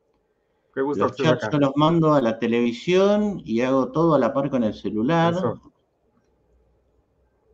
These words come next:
Speaker 2: Bien, yo no sabría cómo hacerlo, pero
Speaker 1: <laughs>
Speaker 2: like catorce del
Speaker 1: Hola,
Speaker 2: amigo
Speaker 1: Rolando.
Speaker 2: Rolando, desde Costa Rica.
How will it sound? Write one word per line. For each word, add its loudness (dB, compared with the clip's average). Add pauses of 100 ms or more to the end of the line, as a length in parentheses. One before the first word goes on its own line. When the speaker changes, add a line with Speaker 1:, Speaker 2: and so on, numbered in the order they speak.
(200)
Speaker 2:
Bien, -2
yo -4
no 0
sabría -2
cómo -2
hacerlo, -10
pero -10
Speaker 1:
<laughs> -10
Speaker 2:
like 4
catorce 6
del 2
Speaker 1:
Hola, 6
Speaker 2:
amigo 8
Speaker 1:
Rolando. -2
Speaker 2:
Rolando, 2
desde -8
Costa -4
Rica. -10